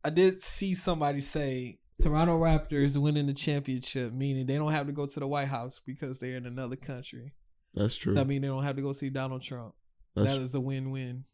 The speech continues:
Speaker 1: for
Speaker 2: that's,
Speaker 1: everybody.
Speaker 2: that's true. He probably wasn't gonna invite him. He don't look at basketball like, he feel everybody in the N B A feels some type of way against them.
Speaker 1: I think he do.
Speaker 2: 'Cause we the
Speaker 1: think
Speaker 2: black
Speaker 1: that.
Speaker 2: league.
Speaker 1: Yeah.
Speaker 2: Like, real talk, we the black league.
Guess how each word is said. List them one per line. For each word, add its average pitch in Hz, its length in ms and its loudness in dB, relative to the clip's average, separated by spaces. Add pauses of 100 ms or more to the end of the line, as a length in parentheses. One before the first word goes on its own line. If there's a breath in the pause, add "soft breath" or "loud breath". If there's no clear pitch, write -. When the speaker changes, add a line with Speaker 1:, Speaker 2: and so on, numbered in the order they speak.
(160)
Speaker 1:
for - 80 -8
Speaker 2:
that's, 98 180 0
Speaker 1:
everybody. - 260 -8
Speaker 2:
that's 98 220 2
true. 95 300 2 (220 soft breath)
He - 100 12
probably 190 260 12
wasn't 160 280 10
gonna 151 160 8
invite 160 260 8
him. 123 100 8
He 185 80 10
don't 214 140 10
look 180 120 10
at 135 120 8
basketball 123 400 8
like, 113 140 4 (140 loud breath)
he - 120 12
feel 180 280 10
everybody 147 420 10
in 135 40 10
the 127 160 6
N 139 100 8
B 131 200 12
A 117 320 8 (120)
feels 143 240 12
some 127 100 10
type 120 260 8
of 107 60 8
way 120 160 12
against 107 380 8
them. 85 280 0 (360)
Speaker 1:
I 240 100 4
think 330 180 6
he 262 80 4
do. 254 260 4
Speaker 2:
'Cause 170 160 12
we 254 120 10
the 240 80 8
Speaker 1:
think 185 80 10
Speaker 2:
black 247 200 12
Speaker 1:
that. 180 80 6
Speaker 2:
league. 131 380 8
Speaker 1:
Yeah. 185 180 6
Speaker 2:
Like, 233 160 12
real 254 200 12
talk, 175 220 10
we 220 80 6
the 214 80 6
black 180 300 6
league. 120 300 6